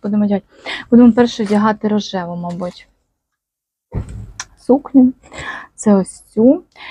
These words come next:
І в неї ось тут на сукні. А це така, вона з атласу. І в неї ось тут на сукні, бачите, такий лебідь.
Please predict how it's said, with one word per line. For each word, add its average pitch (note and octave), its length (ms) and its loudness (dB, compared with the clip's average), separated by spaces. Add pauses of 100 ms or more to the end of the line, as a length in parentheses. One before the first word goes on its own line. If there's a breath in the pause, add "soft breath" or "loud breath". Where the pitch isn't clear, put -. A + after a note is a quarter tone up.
(220 loud breath)
І G#3 60 0
в G#3 40 4
неї A#3 280 6
ось G3+ 240 -4
тут A3+ 220 -6
на G3 180 -2
сукні. A#3 540 -2
А G3 120 2
це C4+ 300 0
така, A#3+ 600 2
вона G#3 440 0
з G#3 120 -16
атласу. G3+ 760 0 (520 loud breath)
І G3+ 60 -2
в - 20 0
неї A3+ 240 4
ось A3+ 100 -2
тут G#3+ 220 -6
на G3+ 120 -2
сукні, - 480 -12
бачите, A#3 300 -6
такий G#3 460 -6 (480 soft breath)
лебідь. - 500 -8